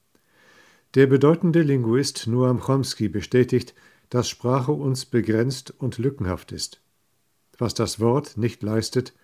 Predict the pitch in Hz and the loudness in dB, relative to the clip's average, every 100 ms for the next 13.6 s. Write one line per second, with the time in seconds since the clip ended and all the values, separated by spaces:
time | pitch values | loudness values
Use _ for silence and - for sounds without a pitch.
0 | _ _ _ - 120 110 127 131 123 - | _ _ _ -4 -2 0 -2 -2 -4 -2
1 | 120 - 110 107 143 131 - 107 98 104 | -4 -2 -4 -2 -4 -4 -2 -2 -2 -6
2 | - - - 120 135 127 135 87 71 _ | -10 -14 -10 -6 -4 -4 -4 -6 -10 _
3 | _ _ _ _ _ _ _ _ - - | _ _ _ _ _ _ _ _ -20 -20
4 | - _ - 156 131 208 - 175 - 156 | -20 _ 2 2 4 2 2 0 2 2
5 | 139 110 123 127 135 135 135 - _ - | 2 0 0 0 0 0 -2 -8 _ -2
6 | 127 123 - 135 143 - 160 147 120 135 | -2 -2 -2 -2 0 -2 -4 -4 0 0
7 | 110 120 127 110 98 98 110 - 107 92 | 2 4 4 2 0 -2 -2 -2 -2 0
8 | 98 - 104 - _ - 131 131 - 117 | 0 -2 -8 -8 _ -4 -2 -2 -2 -2
9 | 110 107 101 - - 110 101 - - 104 | -2 -6 -8 -12 -6 -4 -4 -6 -6 -2
10 | 98 - 85 - _ _ _ _ _ _ | -4 -4 -12 -16 _ _ _ _ _ _
11 | _ _ - - - _ 135 131 160 165 | _ _ -20 -20 -20 _ 0 0 0 -2
12 | - - 143 135 131 127 131 127 147 147 | -4 -4 -2 0 0 2 2 2 2 2
13 | 127 120 - 151 139 110 | 0 -2 0 0 0 -6